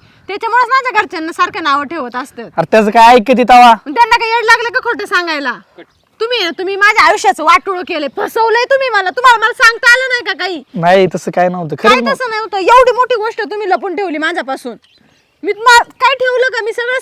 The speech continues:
Speaker 1: सांगितलं ना तुम्हाला, लग्नाच्या आधीच माझं होतं नव्हतं सगळं सांगितलं मी. तुमच्यासारखं असं काही लपून ठेवलं नव्हतं.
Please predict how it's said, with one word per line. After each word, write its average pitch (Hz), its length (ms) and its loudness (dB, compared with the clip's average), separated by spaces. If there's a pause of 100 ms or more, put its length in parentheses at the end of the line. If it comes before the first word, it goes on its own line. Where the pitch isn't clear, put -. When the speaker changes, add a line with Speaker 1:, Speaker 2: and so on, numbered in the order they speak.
Speaker 1:
सांगितलं 392 300 -2
ना 359 80 -6
तुम्हाला, 381 320 -4
लग्नाच्या 349 420 -6
आधीच 349 220 -6
माझं 359 240 -6
होतं 349 340 -6
नव्हतं 370 220 -8
सगळं 427 240 -6
सांगितलं 330 460 -6
मी. 285 140 -8
तुमच्यासारखं 415 540 -6
असं 403 180 -4
काही 359 160 -2
लपून 370 240 -6
ठेवलं 320 280 -4
नव्हतं. 339 280 -10